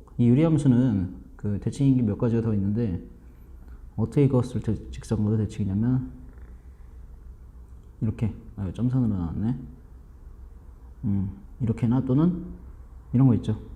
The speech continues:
얘도 대칭이 되어 있습니다. 얘 기울기는, 기울기 일, 얘도 기울기는 무조건 일과 마이너스 고정이에요. 뒤에 Y절편 다르겠지만, 아무튼 이,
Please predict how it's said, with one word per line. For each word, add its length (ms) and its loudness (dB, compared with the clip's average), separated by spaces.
얘도 680 4
대칭이 260 -2
되어 100 2
있습니다. 300 0
얘 80 6
기울기는, 800 6
기울기 340 4
일, 460 2
얘도 560 2
기울기는 340 8
무조건 440 4
일과 260 2
마이너스 400 2
고정이에요. 840 4
뒤에 160 0
Y절편 480 2
다르겠지만, 600 0
아무튼 540 4
이, 100 2